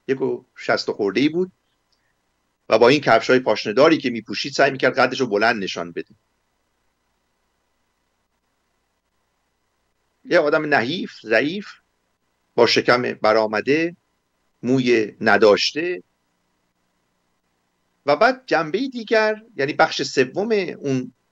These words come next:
کاریکاتور او، نقاشی او در واقع، شاهی بود که همین لویی چهاردهم با اون هیبت. هدف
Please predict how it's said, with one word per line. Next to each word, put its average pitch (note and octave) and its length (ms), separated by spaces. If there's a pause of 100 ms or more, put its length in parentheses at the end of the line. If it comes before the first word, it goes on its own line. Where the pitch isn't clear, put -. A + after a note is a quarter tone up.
(160)
کاریکاتور B2+ 640
او، D#3 520
نقاشی A#2 640
او A2+ 200
در A2 160
واقع، B2+ 540 (1700)
شاهی E3+ 420
بود A#2+ 280
که A2+ 380
همین D3+ 260
لویی C3 300
چهاردهم A#2 400
با C3 140
اون C3+ 340
هیبت. G2+ 600 (680)
هدف C4+ 440